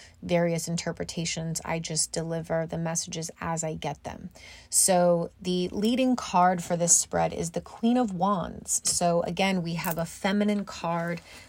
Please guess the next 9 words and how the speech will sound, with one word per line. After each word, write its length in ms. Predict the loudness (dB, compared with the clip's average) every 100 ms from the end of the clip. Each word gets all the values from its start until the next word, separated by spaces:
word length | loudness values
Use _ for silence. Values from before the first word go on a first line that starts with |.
| -8
leading 600 | -4 -2 0 0 0 -4
this 280 | 2 4 4
spread. 520 | 2 4 6 6 6
This 220 | 0 0
means 240 | 0 -2 0
this 200 | 0 0
is 120 | -2
the 180 | -8 -8 0
overall 800 | 4 4 6 2 4 2 2